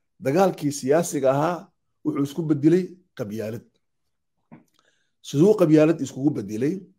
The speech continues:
Waxaa la keenay wixii Soomaaliya burburiyey lixdan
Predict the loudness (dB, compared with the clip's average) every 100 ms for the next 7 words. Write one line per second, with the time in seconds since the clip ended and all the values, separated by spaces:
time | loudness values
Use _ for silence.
0 | _ _ _ _ _ -10 -6 -2 0 0
1 | 0 0 0 -2 -2 -2 -2 -2 -2 -2
2 | 0 2 0 -2 -6 -4 0 4 2 0
3 | -10 _ _ _ -12 -4 -2 -2 -2 -2